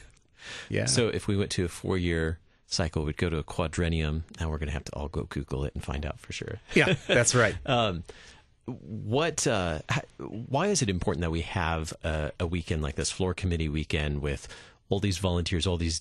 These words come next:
Speaker 2: the, the delegates, um, and staff coming together to work on, um, uh,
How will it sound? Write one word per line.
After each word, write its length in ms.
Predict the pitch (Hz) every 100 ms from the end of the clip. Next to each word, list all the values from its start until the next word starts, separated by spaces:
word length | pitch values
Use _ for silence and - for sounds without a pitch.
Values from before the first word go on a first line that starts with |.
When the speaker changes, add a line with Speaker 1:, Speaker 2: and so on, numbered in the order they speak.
| -
Speaker 2:
the, 220 | - 85 82
the 420 | 78 80 76 78 - - 87
delegates, 680 | 120 117 98 104 - - - - -
um, 460 | 92 90 80 76 78
and 140 | 78 76
staff 480 | - 101 87 - -
coming 300 | 113 110 101
together 360 | 92 85 78
to 140 | 76 85
work 380 | 85 95 - -
on, 480 | 82 82 78 78 76 - - _
um, 380 | 82 76 71 71
uh, 80 | -